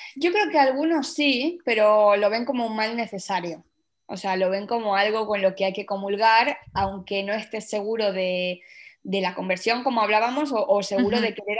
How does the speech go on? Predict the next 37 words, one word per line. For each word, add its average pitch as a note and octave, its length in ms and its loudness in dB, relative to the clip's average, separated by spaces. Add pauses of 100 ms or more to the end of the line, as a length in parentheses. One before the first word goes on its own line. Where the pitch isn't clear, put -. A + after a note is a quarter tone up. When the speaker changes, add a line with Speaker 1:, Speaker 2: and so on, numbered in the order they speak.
Speaker 1:
asociar G#3 460 -4
tu G#3 100 -4
marca G#3 320 -2
a F#3+ 40 -4
esos F#3+ 200 -8
valores. G#3+ 680 -4 (280)
O F#3+ 100 -6
sea, F3 180 -4
no E3+ 120 -6
hace F#3+ 180 -4
mucho F#3+ 300 -4
yo F#3 180 -2
saqué F3+ 640 -4
el F#3 160 -6
caso F3+ 280 -6
de F3+ 80 -4
una F3 180 -6
chica G3 480 -2 (580)
que G3 120 -8
una F3 120 -6
marca F#3 280 -2
de F#3+ 100 2
bolsos, F#3+ 600 -2
eh, F3 240 -4
de E3+ 100 -4
gama F3 240 -6
media G#3 540 0 (320)
le A3 100 2
regalaba F#3+ 400 2
un F#3 140 -4
bolso, A3 600 0 (140)
eh, F3+ 280 -2
no F#3 100 -6
sé G3 120 -4
si G3+ 140 -2
lo G3 120 2
viste, A3+ 500 0